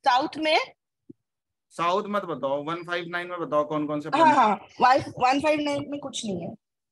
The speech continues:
Speaker 2: बताइए, वन फ़ाइव नाइन में planets कौन से?
Speaker 1: कुछ नहीं है, कुछ नहीं है।
Speaker 2: कुछ नहीं है, ठीक है।
Speaker 1: नहीं।
Speaker 2: टेन में बताइए।
Speaker 1: टू सिक्स टेन में, टू सिक्स टेन में Saturn, Jupiter, Ketu,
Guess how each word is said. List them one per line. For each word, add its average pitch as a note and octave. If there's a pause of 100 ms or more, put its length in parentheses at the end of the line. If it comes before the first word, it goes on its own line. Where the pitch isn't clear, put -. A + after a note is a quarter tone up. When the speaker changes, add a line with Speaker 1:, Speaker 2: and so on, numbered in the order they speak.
(440)
Speaker 2:
बताइए, D3+
वन C#3+
फ़ाइव D3+
नाइन C#3+
में F#3+
planets C#3+
कौन B2+
से? - (840)
Speaker 1:
कुछ C#4+
नहीं A3+
है, G3
कुछ A3+
नहीं G3+
है। G3+ (760)
Speaker 2:
कुछ -
नहीं E3+
है, B2+
ठीक D3+
है। F3+ (400)
Speaker 1:
नहीं। G3+ (320)
Speaker 2:
टेन E3+
में E3+
बताइए। C#4+
Speaker 1:
टू -
सिक्स -
टेन C#4+
में, G4+ (540)
टू D4+
सिक्स D4
टेन C#4+
में F4 (440)
Saturn, D4
Jupiter, D4 (400)
Ketu, D#4+